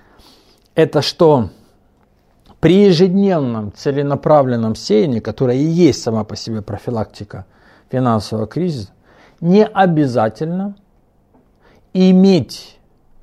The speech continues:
слово или указание от Духа Святого в вашем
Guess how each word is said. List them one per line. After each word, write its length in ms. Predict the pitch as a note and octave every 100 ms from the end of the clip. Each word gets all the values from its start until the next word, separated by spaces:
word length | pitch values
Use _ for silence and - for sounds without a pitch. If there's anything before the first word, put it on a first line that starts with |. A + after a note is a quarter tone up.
| _ - - _ - -
слово 840 | - - D#3+ D3 C#3 C#3 F3+ G3 -
или 240 | D#3 D#3 C#3+
указание 880 | B2+ B2 - A2+ A2+ C3+ F#3+ G#3 G3+ -
от 360 | C3 B2+ A#2 G#2
Духа 340 | E3+ - C3
Святого 680 | G#2 - A2+ - G#3 G#3 G3
в 100 | C3+
вашем 540 | G#2 B2 C3+ - C#3+